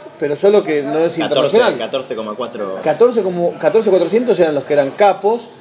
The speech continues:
Speaker 1: Yo he tenido modem de dos cuatrocientos. Eh,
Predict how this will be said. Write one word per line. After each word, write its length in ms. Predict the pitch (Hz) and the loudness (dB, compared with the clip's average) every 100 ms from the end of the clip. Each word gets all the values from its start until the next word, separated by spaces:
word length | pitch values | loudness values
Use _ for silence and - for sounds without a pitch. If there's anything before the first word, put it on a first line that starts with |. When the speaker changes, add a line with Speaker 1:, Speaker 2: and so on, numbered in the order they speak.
| - | -20
Speaker 1:
Yo 140 | - 190 | 0 2
he 20 | |
tenido 320 | 185 175 165 | 4 2 2
modem 320 | 160 165 151 | 2 2 2
de 140 | 135 135 | 0 4
dos 160 | 170 | 2
cuatrocientos. 760 | - 147 123 131 156 113 117 135 - - - - - | 2 -2 -2 -4 -4 -4 -6 -8 -8 -14 -18 -20 -8
Eh, 840 | 156 131 131 127 120 120 120 113 107 | 0 2 4 2 2 0 0 -2 -6